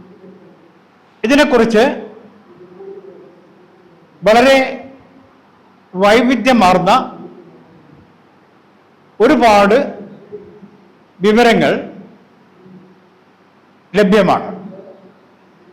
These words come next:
ഇതിൽ എല്ലാവരും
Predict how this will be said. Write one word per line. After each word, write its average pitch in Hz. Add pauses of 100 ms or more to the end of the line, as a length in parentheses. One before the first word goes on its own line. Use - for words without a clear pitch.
(1800)
ഇതിൽ 247 (3000)
എല്ലാവരും 247